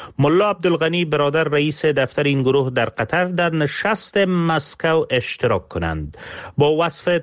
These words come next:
تلاش‌ها برای برقراری صلح در افغانستان، جنگ بین نیروهای افغان و طالبان در مناطق مختلف همچنان ادامه دارد.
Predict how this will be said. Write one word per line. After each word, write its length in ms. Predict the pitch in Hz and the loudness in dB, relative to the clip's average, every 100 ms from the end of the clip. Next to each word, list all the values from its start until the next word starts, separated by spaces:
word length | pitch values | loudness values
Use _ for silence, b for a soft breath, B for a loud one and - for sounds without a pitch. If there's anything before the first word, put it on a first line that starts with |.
| - | -2
تلاش‌ها 400 | 143 135 - 156 | 0 0 0 -2
برای 280 | 139 143 | 2 0
برقراری 760 | 127 123 117 123 117 117 131 131 | 0 -2 -2 0 0 2 2 2
صلح 380 | - - 180 170 | 0 0 0 2
در 160 | 151 | 0
افغانستان، 800 | 135 - 135 127 - 147 143 139 - B B 98 113 | 0 0 0 -2 -2 -2 0 -2 -6 B B -6 0
جنگ 320 | 131 135 131 | 0 0 0
بین 160 | 135 135 | 0 0
نیروهای 500 | 131 123 123 131 131 | 2 2 2 2 2
افغان 320 | 110 135 139 | 0 0 0
و 60 | |
طالبان 520 | 127 127 120 120 156 180 | 0 0 0 2 0 0
در 180 | 165 | 0
مناطق 440 | 147 131 123 143 143 | 0 0 -2 -2 0
مختلف 800 | 135 131 113 - - 123 175 165 | 2 2 0 -4 -2 0 0 0
همچنان 640 | 165 156 - 151 147 143 - | -2 -2 0 0 2 0 0
ادامه 340 | 120 104 90 | 0 2 0
دارد. 600 | 82 78 78 76 78 - | -2 -2 -4 -6 -12 -18